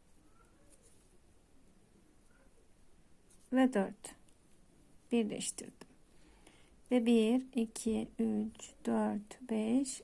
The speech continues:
altı, yedi. Örneğimi ters çevirdim ve buradaki yuvaya sık iğne ile birleştirdim.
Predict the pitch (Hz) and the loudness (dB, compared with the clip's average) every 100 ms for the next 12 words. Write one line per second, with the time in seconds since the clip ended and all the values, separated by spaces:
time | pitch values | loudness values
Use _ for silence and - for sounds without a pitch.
0 | - 214 208 202 202 233 247 277 - - | -6 -2 0 -2 -4 0 0 -2 -8 -20
1 | _ - - - _ - - - - - | _ -20 -20 -20 _ -20 -20 -20 -20 -20
2 | - - - - - - 240 214 208 202 | -20 -20 -20 -20 -14 0 2 2 0 -4
3 | - _ - - - 254 269 240 202 196 | -6 _ -20 -20 -4 2 6 6 6 2
4 | 202 240 262 - 269 269 262 262 269 262 | 2 2 2 0 0 2 2 0 0 0
5 | - - - - - - - 254 269 240 | -4 -20 -20 -20 -20 -10 0 2 2 2
6 | 196 - 208 226 214 196 190 226 - - | 0 0 -2 2 2 2 0 -2 -8 -20
7 | - - - - - - - 311 302 254 | -20 -20 -20 -20 -16 -6 -2 -2 2 4
8 | 202 202 233 233 196 196 - - 214 208 | 4 4 2 2 0 0 -4 -8 -12 -12